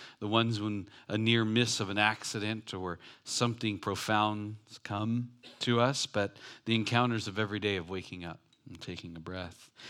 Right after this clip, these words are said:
And now as we prepare for Christmas, what my hope is for the next two weeks, today and next week on Christmas Day,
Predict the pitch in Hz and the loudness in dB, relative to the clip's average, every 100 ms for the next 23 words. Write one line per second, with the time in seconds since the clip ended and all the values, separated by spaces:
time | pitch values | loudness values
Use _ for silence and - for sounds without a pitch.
0 | - - 131 139 156 147 120 120 127 - | -6 2 6 8 8 6 2 0 0 0
1 | 117 131 139 123 107 - 165 170 - 95 | 2 4 4 2 -6 0 0 2 -2 -4
2 | 92 123 - - - - - - - - | -4 -4 -4 -4 -8 -16 -20 -20 -20 -10
3 | 107 131 - - 110 101 135 160 101 95 | -6 -6 -6 0 2 2 0 0 0 -2
4 | - - 98 107 - - - 113 117 104 | -4 -6 -6 -6 -6 -10 -4 -2 -2 -4
5 | - - 92 101 107 104 92 101 101 - | -10 -10 -2 0 2 0 -2 -6 -8 -12
6 | - 90 98 - - 95 107 107 92 - | -10 -10 -10 -12 -14 -8 -8 -8 -10 -10
7 | 85 - 87 85 | -10 -10 -10 -6